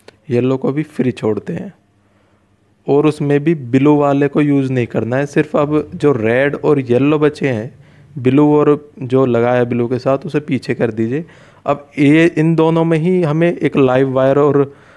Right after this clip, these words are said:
जो हमारे मतलब मेन करंट जो होता है, इन दोनों में ही करना है वो। उसमें आप टेप लगा के उसे अलग कर दीजिए,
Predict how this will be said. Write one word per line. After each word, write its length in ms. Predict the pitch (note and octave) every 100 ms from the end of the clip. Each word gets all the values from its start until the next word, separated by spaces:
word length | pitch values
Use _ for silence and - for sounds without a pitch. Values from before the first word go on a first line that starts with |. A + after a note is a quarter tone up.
| _ -
जो 80 |
हमारे 360 | A#2+ B2 B2+ B2+
मतलब 340 | B2 - C3+
मेन 280 | A#2 B2 C3+
करंट 440 | C3 - G3+ A#2+ D3
जो 160 | A#2
होता 220 | A2+ A2+ C#3+
है, 140 | D3 -
इन 160 | C#3+ C3
दोनों 240 | C#3 C#3+ C#3+
में 120 | C#3+
ही 80 | C#3+
करना 360 | - A#2 A2
है 120 | G#2 G2+
वो। 120 | A2 _ _ _ _ -
उसमें 360 | C3+ C3 C#3 C#3
आप 220 | C#3 C#3+ D3+ C#3+ C#3+ C#3+ _ _ _ _ _ _ _ _ -
टेप 240 | C3+ C#3
लगा 240 | C#3 B2+ B2+
के 140 | B2+
उसे 180 | D#3 D#3+
अलग 260 | C#3 C#3+ -
कर 140 | C3
दीजिए, 440 | A2+ A2 A2+ -